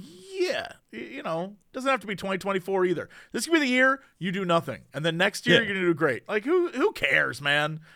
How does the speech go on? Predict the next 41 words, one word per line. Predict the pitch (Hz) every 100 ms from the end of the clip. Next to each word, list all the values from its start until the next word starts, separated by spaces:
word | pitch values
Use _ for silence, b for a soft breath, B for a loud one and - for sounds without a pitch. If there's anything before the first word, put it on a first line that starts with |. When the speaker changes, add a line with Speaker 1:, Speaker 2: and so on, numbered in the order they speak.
| b b
Speaker 2:
Yeah. | 214 - -
Speaker 1:
<laughs> |
It's | - 294 269
your | 233
life. | 180 170
Speaker 2:
Yeah. | - 107
Speaker 1:
Enjoy. | 104 147 151 156 - b b b
Speaker 2:
Exactly. | 277 285 311 302 240 - 104 _ _ -
And, | 180 175
uh, | 180 170 165 120 - _ -
you're | 165
right. | 101 113
You | 117 165
gotta | 165
be | 135 139 127 117 -
willing | 92 101 117 120 117
and, | 107 104
like, | 95 92
ready | 98 104 107 101
to | 92 92
commit | 120 104 107 -
to | 90
it. | 82
'Cause, | -
I | 139
mean, | 156 147
listen, | 165 101 78 78
people | 135 127 107
are |
always | 104 113
like, | 107 110
"How'd | 135 143
you | 160
start | - 104
going | 107 95
to |
the | 95
gym?" | 98 80 60
I |
was | 123
like, | 127 110 -